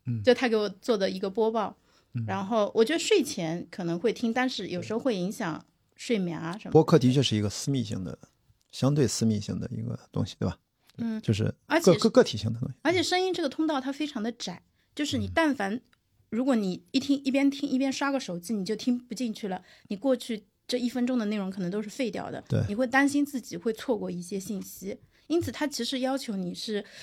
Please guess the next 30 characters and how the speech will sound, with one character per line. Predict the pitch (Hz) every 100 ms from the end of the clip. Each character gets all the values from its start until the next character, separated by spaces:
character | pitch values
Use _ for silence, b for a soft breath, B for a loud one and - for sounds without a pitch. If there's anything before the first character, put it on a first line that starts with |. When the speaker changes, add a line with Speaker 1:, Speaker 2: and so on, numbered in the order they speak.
| B
Speaker 2:
全 | - 233 233
神 | 311 311
贯 | 381 339
注 | 302 320
的， | 185
不 | 175 196
要 | 226 320
做 | 269 - 262 202 180 - - 233
这 | 208
种 | 202 185 - _
文 | 214 196 220
字 | 311 285
阅 | 311
读 | 233 175
相 | 196 254 269
关 | 294 294
的 |
一 | 196
些 | 180
东 | 190 233
西， | -
你 | 226
也 | 247
不 | 254
能 | 202
跟 | 220
人 | 208
聊 | 180 120
天。 | 175 180 175 -
Speaker 1:
嗯， | 110